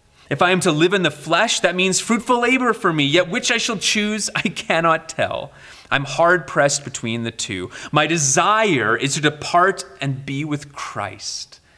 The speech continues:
for that is far better. But to remain in the flesh is more necessary on your account."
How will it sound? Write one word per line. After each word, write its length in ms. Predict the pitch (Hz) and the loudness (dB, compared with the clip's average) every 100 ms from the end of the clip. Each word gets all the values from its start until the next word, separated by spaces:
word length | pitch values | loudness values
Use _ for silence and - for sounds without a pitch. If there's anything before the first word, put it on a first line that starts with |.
| _ _ | _ _
for 120 | 110 | -2
that 160 | 107 101 | -2 -2
is 120 | - | -8
far 640 | - - - 98 101 101 | -12 -14 -8 -2 0 -2
better. 440 | 101 120 - 139 - _ _ _ _ _ _ _ - - | -6 -14 -14 -20 -20 _ _ _ _ _ _ _ -12 -8
But 100 | - | -6
to 100 | 117 | -4
remain 480 | 113 110 107 123 | -4 -2 -4 -2
in 100 | 135 | -2
the 60 | 131 | -6
flesh 680 | 131 - 95 - - - - _ _ _ _ _ | -8 -12 -12 -12 -16 -18 -20 _ _ _ _ _
is 160 | - 104 | -16 -10
more 180 | 101 101 | -6 -6
necessary 800 | 98 - - - - - 95 139 _ _ | -6 -10 -14 -16 -16 -18 -20 -20 _ _
on 120 | 101 | -20
your 180 | 95 92 | -16 -16
account." 500 | - - - _ _ | -18 -20 -20 _ _